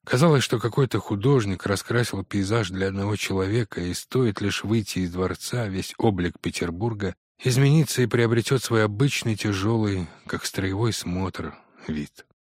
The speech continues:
На большом столе государя царил препятствующий делам военный порядок. Посередине лежал лист с искусно нарисованным солдатом. Рядом чернильный прибор. Идеально ровная стопка бумаг с краю.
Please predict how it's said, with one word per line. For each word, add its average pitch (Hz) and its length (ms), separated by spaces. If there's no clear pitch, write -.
На 95 80
большом 117 320
столе 117 220
государя 110 500
царил 107 340
препятствующий 107 880
делам 95 440
военный 92 380
порядок. 76 540
Посередине 135 520
лежал 123 340
лист 117 320
с - 160
искусно - 440
нарисованным 113 600
солдатом. 104 680
Рядом 87 480
чернильный 92 540
прибор. 85 420
Идеально 120 420
ровная 113 280
стопка - 360
бумаг 85 380
с - 80
краю. 65 460